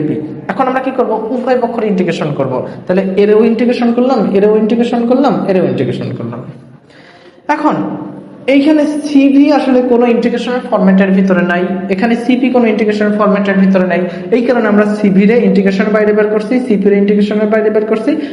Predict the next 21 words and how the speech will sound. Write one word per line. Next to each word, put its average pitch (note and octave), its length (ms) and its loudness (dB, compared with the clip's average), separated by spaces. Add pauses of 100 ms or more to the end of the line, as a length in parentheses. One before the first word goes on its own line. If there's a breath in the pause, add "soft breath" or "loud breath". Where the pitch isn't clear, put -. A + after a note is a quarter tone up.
(120)
আর F3+ 100 0 (100)
জিরো A#3 220 2 (160)
যখন G#3+ 180 -2 (340)
ইন্টিগ্রেশন A#3 540 -2 (100)
করবেন, F#3 300 2 (180)
জিরো G3+ 240 2
রে A3 120 2
যখন A3 220 2
ইন্টিগ্রেশন G#3+ 480 0
করবেন, F3 340 0
তখন F#3 180 -2
একটা F#3 200 0
কনস্ট্যান্ট F#3 680 -2
মান C3 220 -2
পাবেন। B2 240 -2 (2500)
এখানে G#3 240 -4
কনস্ট্যান্ট G#3 520 -4
মানটা G3 280 0
আমরা F3 160 -2 (160)
কে G3 120 2
দ্বারা C#3+ 220 0